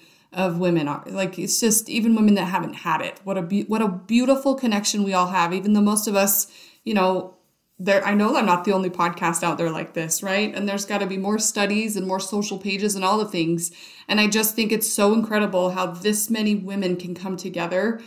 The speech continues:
and not have it be about a competition or anything like that. It's just about coming together as a tribe of women that want to advocate for each other. And I think it's just, it's incredible that you guys, and I can just tell even by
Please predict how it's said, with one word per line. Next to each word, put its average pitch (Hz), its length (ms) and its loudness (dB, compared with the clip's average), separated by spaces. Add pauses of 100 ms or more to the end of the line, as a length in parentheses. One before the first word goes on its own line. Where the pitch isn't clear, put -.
(340)
and 202 160 2
not 185 240 2
have 208 180 0
it 196 140 -2
be 196 160 -2
about 180 680 0
a - 80 -12
competition 180 880 -4
or 170 640 -2
anything 294 360 6
like 170 180 -2
that. 170 140 -2
It's 170 200 -4
just 247 180 -2
about 190 300 0
coming 208 240 -4
together 185 340 -2
as 175 140 0
a 180 40 -6
tribe 190 340 -2
of 175 120 -10
women 180 340 -2
that - 200 -10
want 175 420 -6
to - 140 -10
advocate 170 520 -6
for 170 160 -8
each 170 200 -4
other. 160 240 -6
And 160 100 -8
I 165 80 -2
think 208 220 -6
it's 208 180 0
just, - 500 -4 (600)
it's 165 240 2
incredible 214 540 2
that 190 180 -2
you 190 120 -6
guys, 180 420 2
and 208 160 0
I 208 80 4
can 214 160 -2
just 226 240 2
tell 214 200 2
even 196 280 0
by 180 440 0